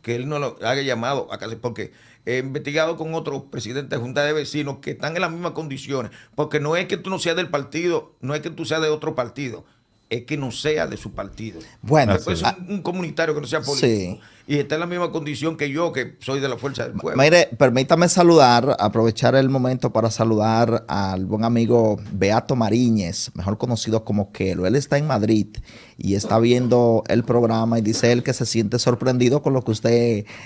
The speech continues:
Speaker 2: está planteando, porque las informaciones que hay y que se le está dando a las juntas de vecinos y que no se está mirando los colores.
Speaker 3: Ya.
Speaker 2: Por ejemplo, yo recuerdo, y no sé, Antonio, si a usted,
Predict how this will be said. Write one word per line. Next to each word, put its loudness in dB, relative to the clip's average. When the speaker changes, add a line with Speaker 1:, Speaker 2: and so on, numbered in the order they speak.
Speaker 2:
está 2
planteando, 4
porque 4
las 2
informaciones 2
que 6
hay 6
y 0
que -2
se 0
le 4
está 4
dando 2
a 6
las 2
juntas 4
de 2
vecinos 0
y 0
que 0
no 0
se 2
está 2
mirando 2
los 0
colores. 2
Speaker 3:
Ya. -2
Speaker 2:
Por 8
ejemplo, 6
yo 6
recuerdo, 6
y 4
no 2
sé, 4
Antonio, 4
si 2
a 4
usted, 4